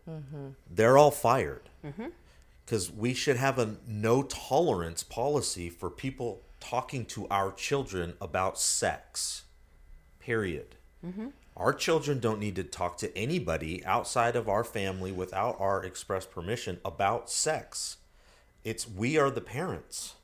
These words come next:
Speaker 1: Mm-hmm.
Speaker 2: Like, eh, and you see this going around America right now where they're, these school boards, especially with covid, they're telling people that they can't,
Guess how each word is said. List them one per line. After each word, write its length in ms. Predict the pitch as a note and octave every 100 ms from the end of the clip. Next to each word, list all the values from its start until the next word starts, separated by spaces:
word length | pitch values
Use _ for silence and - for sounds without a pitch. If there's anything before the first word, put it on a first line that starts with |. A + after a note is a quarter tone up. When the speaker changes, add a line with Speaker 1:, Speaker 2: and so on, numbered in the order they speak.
| _ -
Speaker 1:
Mm-hmm. 340 | D3+ C3+ C#3+ C#3+ - _ -
Speaker 2:
Like, 280 | G#2+ G#2 - -
eh, 320 | D2 D2 G2+ A2 E2+
and 160 | C3 B2
you 60 | A#2
see 220 | - D#3+
this 420 | D3 - - - -
going 300 | A2 A#2+ B2+ A#2
around 380 | G2+ G#2 C3 A#2+
America 440 | G#2+ B2+ D#3+ G#2
right 260 | E2+ D#2+ D#2
now 200 | E2+ D#2
where 160 | F2
they're, 260 | F2 F#2 F2 - - -
these 180 | G2+ F#2
school 280 | - C3+
boards, 500 | D3 A#2 G2 E2+ - - -
especially 420 | - C3 C3+ E3+
with 200 | G2 E2+
covid, 560 | - A#2 D#3 G2 D#2+ E2+
they're 180 | G2+ G2
telling 380 | F#2+ B2+ C#3 A#2+
people 300 | C3 B2+ G#2+
that 180 | G2+ F2
they 140 | A2
can't, 360 | - C#3+ C3+